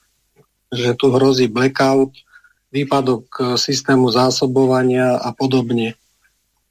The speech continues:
E, ja nebudem, e,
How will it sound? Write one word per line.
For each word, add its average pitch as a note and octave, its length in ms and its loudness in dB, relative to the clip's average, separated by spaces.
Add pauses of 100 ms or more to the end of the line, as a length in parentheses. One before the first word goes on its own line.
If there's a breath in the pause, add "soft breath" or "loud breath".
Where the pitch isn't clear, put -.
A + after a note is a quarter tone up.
(240)
E, A#2+ 100 -4 (1900)
ja D3 240 2
nebudem, C#3 480 2
e, C3+ 80 4